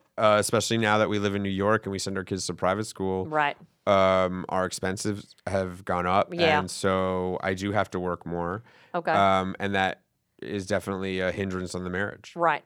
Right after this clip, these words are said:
Speaker 2: No, I can imagine that. What, um, can you, have you ever had to do, 'cause I'm always wondering about actors, and I know all these couples that fell in love on sets, like, all
Speaker 1: Mm-hmm.
Speaker 2: this stuff.
Speaker 1: Mm-hmm.
Speaker 2: How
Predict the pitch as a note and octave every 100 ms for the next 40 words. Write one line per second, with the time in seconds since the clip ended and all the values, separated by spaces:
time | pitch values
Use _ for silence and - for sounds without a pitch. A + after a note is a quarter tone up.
0 | - G3 A#3 G#4+ G3 E3+ A3+ F#3+ E3+ G3
1 | F3+ - G3+ C4 E4 F#4+ C#4+ - - F4
2 | G#4 F#4 C5 B4 G4 D#4 D#4 C#4+ A#3 C4+
3 | D#4 E4+ A#4+ D4+ B3 C4+ B3 A3 G#3 G#3
4 | G3 F3+ - - - - _ _ _ C4+
5 | D#4 F4 E4 E4 D4 - D#4+ D4 C4 -
6 | - D4+ C#4+ C#4 C#4 C4+ B3 B3 - C4+
7 | - C4 C4 A#4+ E4 - - B3 A#3 -
8 | A2+ A2+ C3 -